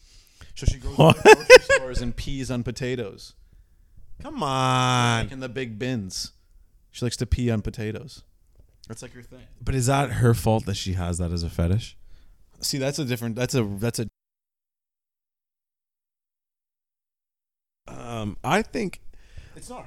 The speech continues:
Speaker 1: like, I mean, you're born like that, right? Like, if you, i-,
Speaker 2: Yeah.
Speaker 1: i-, i-, if you think that you can be born, you know, straight, heterosexual, like, a homosexual, which is, you're born with it, right? So then you can be born with a weird fetish like that, no?
Speaker 2: Agreed, one hundred percent. Like, I,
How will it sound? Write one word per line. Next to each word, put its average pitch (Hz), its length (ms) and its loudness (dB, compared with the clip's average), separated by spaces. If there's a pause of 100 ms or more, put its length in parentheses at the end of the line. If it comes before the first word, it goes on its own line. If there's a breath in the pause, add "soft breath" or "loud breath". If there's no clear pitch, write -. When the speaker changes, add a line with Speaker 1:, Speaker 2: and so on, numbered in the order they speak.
Speaker 1:
like, 143 180 -20
I 143 60 -18
mean, 143 140 -10
you're 120 120 -6
born 120 260 -8
like 92 180 -16
that, - 180 -16
right? 143 180 -10
Like, 127 140 -10
if 139 100 -12
you, 156 80 -10
i-, 143 140 -14
Speaker 2:
Yeah. 135 260 -16 (120)
Speaker 1:
i-, - 60 -16
i-, - 100 -18
if 113 260 -16
you 131 80 -8
think 120 260 -10
that 120 140 -6
you 113 120 -10
can 117 140 -12
be 107 120 -12
born, 107 340 -4
you 101 120 2
know, 95 340 -6
straight, 101 460 -8 (1200)
heterosexual, 101 720 -10
like, 107 120 -12
a - 500 -10
homosexual, 104 760 -8 (840)
which - 180 -8
is, - 80 -10 (220)
you're 110 100 -20
born 117 280 -18
with - 120 -18
it, 92 160 -14
right? 117 240 -16
So 113 180 -18
then 113 160 -12
you 110 80 -12
can 120 140 -10
be 113 80 -6
born 110 260 -4
with 110 120 -2
a 110 40 0
weird 107 240 -2
fetish 127 340 -10
like 92 140 -20
that, 90 240 -10
no? - 340 -10 (720)
Speaker 2:
Agreed, 101 420 2
one 101 200 -4
hundred 98 300 0
percent. 80 420 -4
Like, 92 160 -6
I, 92 100 -4